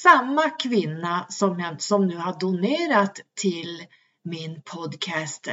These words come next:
och mitt arbete har skickat ett paket till mig. Det kom alltså ett paket och det innehöll ett brev där hon har ritat av mig, där det står:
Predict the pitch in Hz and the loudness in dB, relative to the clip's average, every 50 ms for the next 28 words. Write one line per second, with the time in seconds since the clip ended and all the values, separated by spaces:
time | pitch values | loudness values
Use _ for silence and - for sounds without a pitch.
0 | 131 123 147 151 - - 170 160 160 147 - 175 165 156 151 147 170 165 165 156 | -4 -4 -4 -6 -8 -10 -10 -10 -10 -10 -8 -6 -6 -6 -6 -8 -8 -10 -10 -12
1 | 156 - - 165 165 165 - - - - _ _ _ _ _ _ _ _ _ _ | -12 -12 -10 -8 -8 -10 -12 -16 -20 -20 _ _ _ _ _ _ _ _ _ _
2 | _ _ _ _ _ _ _ - - - 185 180 180 185 190 185 - - - - | _ _ _ _ _ _ _ -10 -4 0 2 4 6 6 6 6 4 2 4 6
3 | 269 220 202 220 - - - 180 175 180 - 208 208 208 - - - - 285 285 | 6 4 4 2 -4 -4 -4 -4 -4 -2 0 0 0 0 -2 -6 -2 0 0 0
4 | - - - - 240 302 403 415 403 392 - _ - - 175 160 170 160 147 123 | 0 -2 -6 0 4 6 8 6 6 4 0 _ -4 -4 -4 -4 -4 -4 -4 -4
5 | 113 101 101 113 127 190 - _ _ _ _ _ _ _ _ _ _ _ 240 302 | -4 -4 -4 -6 -6 -8 -12 _ _ _ _ _ _ _ _ _ _ _ 4 4
6 | 302 311 - 330 339 320 294 254 220 196 196 - - 190 180 - - - - 180 | 4 4 4 2 2 4 4 4 4 4 4 2 0 0 0 -2 -4 -8 -6 -6
7 | 151 - - - 175 175 170 170 160 - - - - _ _ _ _ _ _ _ | -6 -6 -6 -4 -4 -2 -4 -4 -6 -10 -14 -20 -20 _ _ _ _ _ _ _
8 | _ _ - 240 226 226 - - 339 311 285 262 247 202 202 208 220 233 233 233 | _ _ 0 0 2 2 2 2 2 2 0 0 -2 0 0 2 4 4 4 4
9 | 240 233 233 226 - - - 214 196 208 - - 170 165 202 196 196 196 214 220 | 4 2 0 0 -2 -2 -2 -2 -2 -2 -6 -12 -2 4 6 8 8 8 8 8
10 | 254 285 320 311 320 311 277 - - - - - - - - - _ - 180 - | 6 6 4 2 0 -4 -6 -6 -8 -20 -20 -20 -20 -20 -20 -20 _ -6 2 4
11 | 208 202 202 196 185 196 202 196 196 196 185 190 196 196 185 - - 190 175 175 | 6 6 6 6 4 2 2 4 4 4 4 4 4 2 2 -2 -6 -10 -10 -10
12 | - _ - 180 180 196 208 214 220 208 196 202 220 247 285 285 - - _ _ | -10 _ -6 -2 2 2 2 2 2 2 2 4 4 2 2 0 -4 -10 _ _
13 | _ - - - - _ _ _ - 202 202 202 208 214 202 208 - - 185 175 | _ -20 -20 -20 -20 _ _ _ 6 6 8 8 8 6 4 4 -4 -4 -4 -2
14 | 180 175 180 180 - | -2 -4 -4 -4 -6